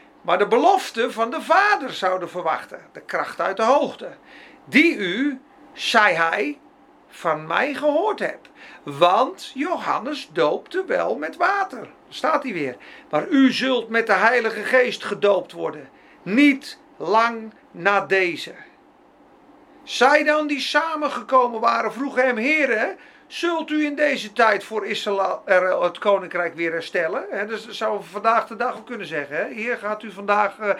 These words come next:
die corona en die hele bende nog even oprollen?" Eh, dat zou je kunnen vragen. Zou het koninkrijk nu al komen? Maar ze moesten toch heel erg veel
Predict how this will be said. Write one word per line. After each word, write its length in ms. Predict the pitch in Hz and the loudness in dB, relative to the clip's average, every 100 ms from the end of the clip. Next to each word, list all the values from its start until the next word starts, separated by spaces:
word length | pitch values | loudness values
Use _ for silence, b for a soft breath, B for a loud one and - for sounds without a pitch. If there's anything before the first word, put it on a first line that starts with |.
| B B | B B
die 160 | 185 226 | -10 2
corona 540 | 208 214 208 202 208 | 4 4 2 -2 -4
en 80 | 196 | -2
die 120 | 190 | 0
hele 200 | 196 190 | 0 0
bende 300 | 202 208 196 | 0 0 0
nog 180 | 190 185 | -4 -2
even 200 | 185 214 | -4 -4
oprollen?" 560 | 202 202 196 196 294 - B B B B B - | -2 0 0 0 -8 -12 B B B B B -14
Eh, 180 | - - | -10 -6
dat 120 | 185 | -4
zou 200 | 170 165 | -2 -2
je 60 | 151 | -2
kunnen 240 | 180 170 | -4 -2
vragen. 320 | 208 208 160 | 0 2 2
Zou 140 | 175 185 | 0 -2
het 100 | - | 0
koninkrijk 560 | 208 196 185 196 190 | 0 0 -2 0 0
nu 160 | 196 208 | 0 0
al 100 | 190 | 2
komen? 500 | 190 202 190 247 330 - B B - | 4 4 2 -6 -14 -18 B B -8
Maar 140 | 165 | -6
ze 100 | 196 | -6
moesten 300 | 196 196 196 | -8 -8 -4
toch 260 | 214 202 - | 2 2 4
heel 440 | 165 214 214 - | 4 4 4 2
erg 260 | 190 185 - | 0 -2 -4
veel 420 | 208 190 175 | 0 0 0